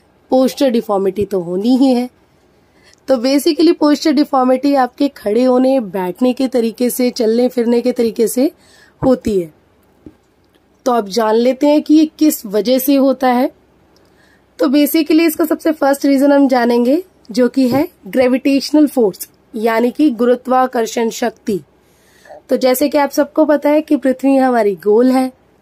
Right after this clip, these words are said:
गोल गोल घूमती भी रहती है, और उस पृथ्वी में आप सीधे खड़े हो, उल्टे खड़े हो या साइड पे खड़े हो, वो आपको भी नहीं पता। लेकिन आप सीधे खड़े हो, अपने काम को अच्छे से कर पा रहे हो,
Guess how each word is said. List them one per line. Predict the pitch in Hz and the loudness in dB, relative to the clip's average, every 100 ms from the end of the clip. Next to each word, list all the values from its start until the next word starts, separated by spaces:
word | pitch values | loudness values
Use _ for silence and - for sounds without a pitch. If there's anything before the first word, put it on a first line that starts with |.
| _ 202 | _ 0
गोल | 240 233 | 2 4
गोल | 226 208 | 2 2
घूमती | 196 196 208 262 | -2 -6 -2 -2
भी | 254 | 0
रहती | 262 247 247 240 | 0 -2 -2 -2
है, | 240 240 - _ _ - - - | -4 -6 -12 _ _ -20 -20 -4
और | 262 285 | 0 0
उस | 285 | 0
पृथ्वी | - 277 294 | -2 -2 0
में | 285 | 2
आप | 285 | 2
सीधे | 285 254 247 262 | -2 -4 -2 -2
खड़े | 254 247 240 | -2 0 0
हो, | 233 240 254 - | 0 0 0 -2
उल्टे | 233 220 262 | -4 -2 -2
खड़े | - 233 226 | -2 -2 -2
हो | 185 240 | -2 0
या | 233 233 | 0 0
साइड | 226 - 220 254 240 | -4 -8 -4 -4 -2
पे | 262 | -2
खड़े | 247 208 | -2 -2
हो, | 220 277 | 0 2
वो | 311 359 - | 0 -2 -4
आपको | 226 214 - 202 | -4 -2 -2 -2
भी | 202 | 0
नहीं | 190 | -4
पता। | 196 - 175 165 _ _ _ - _ - | -4 -10 -14 -16 _ _ _ -20 _ -2
लेकिन | 302 359 370 196 - _ _ - | 0 2 2 2 -6 _ _ -8
आप | 220 - | -6 -4
सीधे | - 220 240 | -6 -2 -2
खड़े | 226 208 226 285 | -2 -2 0 2
हो, | 294 | 2
अपने | 269 262 233 | 0 0 -2
काम | 220 220 202 | 0 -2 -2
को | 220 | -2
अच्छे | 202 - | -4 -4
से | 196 208 | -6 -4
कर | 190 - 277 | -4 -4 -2
पा | 320 302 | -2 -2
रहे | 294 277 | 0 0
हो, | 349 | 0